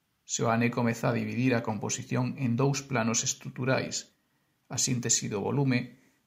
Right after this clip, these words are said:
utiliza a liña incisiva e ancha, e o uso de cores brillantes de máxima pureza,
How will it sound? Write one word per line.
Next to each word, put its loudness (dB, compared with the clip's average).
utiliza -4
a 0
liña -2
incisiva 0
e -
ancha, 0
e 2
o 4
uso 2
de 2
cores 2
brillantes 4
de -2
máxima 0
pureza, 0